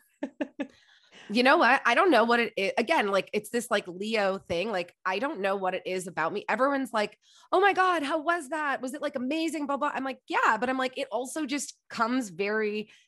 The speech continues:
Speaker 2: naturally to me, like, probably more natural than anything. Like, there were some days with the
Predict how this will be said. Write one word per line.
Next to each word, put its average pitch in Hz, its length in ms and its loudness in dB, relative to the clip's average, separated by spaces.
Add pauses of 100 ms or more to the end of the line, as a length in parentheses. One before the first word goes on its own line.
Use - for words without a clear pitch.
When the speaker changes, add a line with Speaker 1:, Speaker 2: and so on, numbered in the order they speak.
(100)
Speaker 2:
naturally 233 680 -2
to 262 160 -8
me, 277 160 -2
like, 226 160 -4
probably 254 380 -2
more 240 160 -2
natural 185 440 -6
than 202 140 -6
anything. 185 640 -4
Like, 185 220 -4 (500)
there 247 100 2
were 320 100 -2
some 294 200 0
days 226 220 0
with 240 100 -8
the - 80 -6